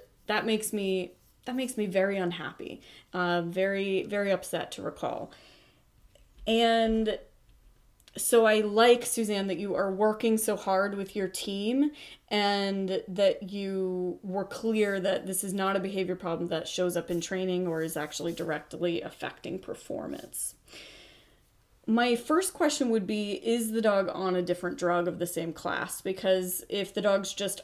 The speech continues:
off meds, that's one thing, but if the dog's on a different drug of the same class, um, then exploring a drug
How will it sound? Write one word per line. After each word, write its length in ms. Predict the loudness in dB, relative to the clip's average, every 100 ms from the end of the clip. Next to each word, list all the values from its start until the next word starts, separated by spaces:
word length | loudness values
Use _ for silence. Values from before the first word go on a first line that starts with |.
| 0
off 300 | 2 2 -2
meds, 400 | -4 -2 -4 -2
that's 260 | -2 -2
one 220 | -4 -4 0
thing, 280 | 0 2
but 100 | 2
if 100 | 0
the 80 | -2
dog's 260 | 0 2 0
on 140 | -2
a 60 | -2
different 340 | -4 -4 -2
drug 220 | 0 0
of 100 | 0
the 60 | -6
same 280 | -6 -4 -4
class, 560 | -2 0 0 -2 -8 -10
um, 520 | -4 0 0 0 -2 -6 -20 -20 -20 _ -8
then 360 | -2 0 0
exploring 680 | 0 -2 -6 -6 -4 -2 -2
a 60 | -2
drug 400 | 2 2 2